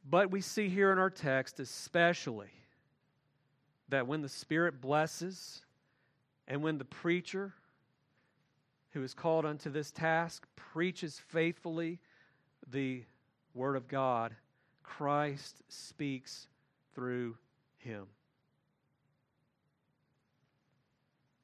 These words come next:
Think about what Jesus said in John five twenty-five. He said, "The hour is coming, and now is,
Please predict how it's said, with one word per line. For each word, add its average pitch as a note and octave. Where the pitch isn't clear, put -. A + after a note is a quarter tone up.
Think C#3+
about C3
what B2
Jesus B2
said B2
in A#2
John B2
five B2
twenty-five. B2+
He B2
said, B2+
"The B2+
hour D#3
is C3
coming, D3+
and C3
now D3+
is, D3+